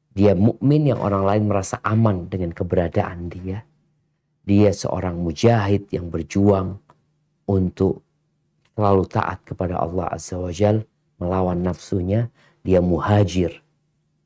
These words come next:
adalah orang yang meninggalkan yang dilarang sama Allah Azza wa Jal. Tentunya dia jadi muhajir sampai mati, ya.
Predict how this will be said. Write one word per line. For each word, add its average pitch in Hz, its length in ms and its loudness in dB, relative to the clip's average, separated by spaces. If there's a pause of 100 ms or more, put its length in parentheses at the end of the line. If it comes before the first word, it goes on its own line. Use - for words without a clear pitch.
(320)
adalah - 400 -6
orang 92 400 -6 (320)
yang 87 240 -2
meninggalkan 85 800 -4 (400)
yang 87 240 -4
dilarang 82 400 -6
sama 76 320 -12
Allah - 240 -16
Azza - 160 -20
wa - 0 -
Jal. - 80 -20 (1800)
Tentunya 156 800 2 (320)
dia 123 320 4
jadi 113 320 4
muhajir 101 640 2
sampai 95 320 -2
mati, 101 560 0
ya. 76 80 -18